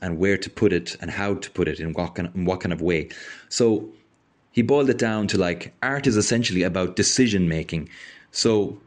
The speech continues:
then he had the idea of, um, like, a decision is like an idea. So then he, he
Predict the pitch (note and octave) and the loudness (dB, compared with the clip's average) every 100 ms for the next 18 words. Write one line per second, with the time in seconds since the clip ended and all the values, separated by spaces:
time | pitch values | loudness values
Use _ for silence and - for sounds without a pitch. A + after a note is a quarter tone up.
0 | _ _ _ - A#2+ B2+ A#2 A2 G2+ - | _ _ _ -2 0 4 4 6 4 0
1 | - G#2+ F2+ F#2+ F#2+ F#2 C3 F#2+ F#2 F#2 | -6 -4 0 0 0 4 6 6 2 -2
2 | F#2+ E2+ - - - _ _ _ _ _ | -2 -2 -6 -18 -20 _ _ _ _ _
3 | _ _ _ _ _ G2+ G2 F#2+ F#2 F2 | _ _ _ _ _ -2 0 0 0 0
4 | E2+ - - _ - F#2+ G#2 F2+ G#2 C#3+ | -2 -6 -18 _ -8 -4 -2 0 2 4
5 | C3+ G#2 F#2 F#2+ F#2 F2+ F2 G#2+ E2 C#2+ | 4 4 2 0 0 0 2 2 2 -2
6 | - F#2+ G2 G2 F#2 G#2 G2+ F#2 | -4 -2 2 0 0 0 0 0